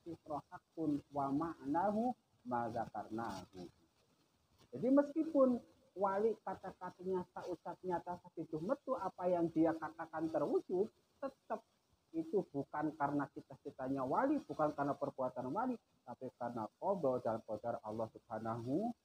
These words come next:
Ta'ala. Begitupun ketika tukang sihir menyantet, yang disantet meninggal, mati misalnya, dia pun bukan karena keinginan tukang santet yang terwujud, bukan pula karena santetnya ampuh,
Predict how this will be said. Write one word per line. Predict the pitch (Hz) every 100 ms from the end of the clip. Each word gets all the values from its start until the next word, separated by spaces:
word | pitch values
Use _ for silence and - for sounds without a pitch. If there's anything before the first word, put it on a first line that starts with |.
| _ _ _
Ta'ala. | _ _ _ _ _ _ -
Begitupun | 151 156 151 262 - 285
ketika | 269 254 226 226
tukang | 226 220 214 208 -
sihir | - 285 247 240 202
menyantet, | 214 202 214 285 285 - 180 - _ _ _ _ _ 180
yang | 202 185
disantet | 160 160 208 202 202 196 349 294 _ -
meninggal, | 190 294 277 208 202
mati | 208 311 - 233
misalnya, | 214 208 214 220 - _ -
dia | 196
pun | 190 311 294
bukan | 180 - 202 185 185
karena | 180 180 180 175 - _ _ _ _ _ _
keinginan | 202 156 180 185 175 170
tukang | 175 - 160 160
santet | 165 160 160 156
yang | 160 156 -
terwujud, | 143 175 359 - 233 - -
bukan | 160 160 156 147
pula | 165 160 151
karena | 156 151 151
santetnya | 147 147 147 147 147 -
ampuh, | 269 269 214